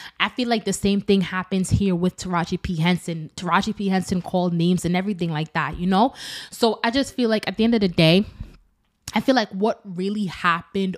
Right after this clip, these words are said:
with the, um, Monique situation was that not that the powers that be didn't, um, mess with Monique, because they did. I remember Monique's portrayal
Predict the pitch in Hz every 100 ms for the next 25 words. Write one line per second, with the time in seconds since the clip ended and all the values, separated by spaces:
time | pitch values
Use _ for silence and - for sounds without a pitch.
0 | - - 175 190 - - - - - _
1 | _ 214 180 190 175 170 156 - 185 170
2 | 165 170 180 185 202 202 240 - 233 240
3 | 240 - 262 262 - 190 202 - 170 165
4 | 156 - - - - _ _ - - 220
5 | 233 294 370 - 370 381 339 285 - -
6 | 214 226 233 226 214 - - - _ 208
7 | 185 208 196 - 185 165 208 202 196 185
8 | - 185 170 - 208 214 208 190 190 -
9 | 202 - - - - - _ 202 180 175
10 | 160 135 151 151 - 196 214 - 254 -
11 | 233 247 233 196 - 202 202 190 185 185
12 | 147 185 214 240 214 202 196 214 - -
13 | 202 - 214 196 190 175